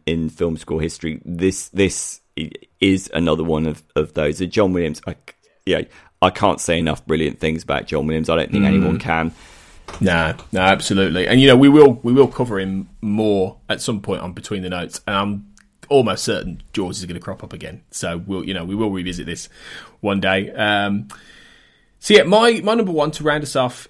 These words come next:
Speaker 2: is, uh, another, it, not, not, not to any extent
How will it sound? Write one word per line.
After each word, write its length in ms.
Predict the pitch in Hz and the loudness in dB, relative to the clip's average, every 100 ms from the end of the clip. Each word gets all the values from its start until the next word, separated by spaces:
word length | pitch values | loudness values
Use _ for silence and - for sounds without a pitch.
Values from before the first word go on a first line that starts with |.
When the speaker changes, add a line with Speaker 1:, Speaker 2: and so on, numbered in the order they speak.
| - | -6
Speaker 2:
is, 400 | 123 120 113 123 | -2 -2 -4 -4
uh, 480 | 113 110 104 95 - - | -2 -2 -2 -6 -8 -8
another, 560 | 117 139 139 123 117 - _ _ | -6 -2 0 0 -2 -10 _ _
it, 140 | - 147 | -8 -4
not, 260 | 202 220 | -4 -4
not, 280 | 175 233 - | -2 -4 -4
not 720 | 151 160 156 - 208 220 - | -2 -2 -4 -4 -2 -2 -4
to 120 | - 139 | 0 0
any 180 | 143 | 0
extent 680 | 123 - 127 113 - - - | -4 -4 -4 -4 -8 -18 -16